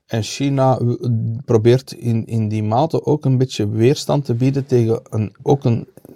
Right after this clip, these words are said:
redelijk universele tendens in haar fase van ontwikkeling, namelijk de desindustrialisering, hè. Dus, eh, in China was in tweeduizend en zes dertig procent van het nationaal product nog industrie.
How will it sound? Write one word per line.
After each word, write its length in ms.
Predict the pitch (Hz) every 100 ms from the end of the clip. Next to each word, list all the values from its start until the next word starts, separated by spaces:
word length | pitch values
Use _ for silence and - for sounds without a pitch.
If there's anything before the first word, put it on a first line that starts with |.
| -
redelijk 580 | 107 113 120 127 110 -
universele 600 | 113 104 101 - 135 127
tendens 480 | - 107 117 131 120
in 140 | 110
haar 220 | 107 123
fase 500 | - - 120 120 117
van 160 | 107 107
ontwikkeling, 600 | 101 - 135 143 143 147 - - - _
namelijk 400 | 117 120 117 110
de 100 | 107
desindustrialisering, 1200 | 117 110 110 104 - 110 98 98 101 98 104 98
hè. 120 | 107 131
Dus, 240 | 117 107
eh, 320 | 101 98 107
in 100 | 107
China 440 | 98 - 131 131 113
was 180 | 120
in 120 | 110 107
tweeduizend 400 | 117 110 110 104
en 80 |
zes 340 | 101 127 - - _ - - _ _ _ - _
dertig 340 | 127 120 - 104
procent 400 | - 104 101 -
van 100 | 101
het 240 | 92 98 - 92
nationaal 560 | 90 87 101 104 107 101
product 480 | - 104 104 - - - - - _
nog 400 | - 107 107 -
industrie. 640 | - 101 101 - - 113 -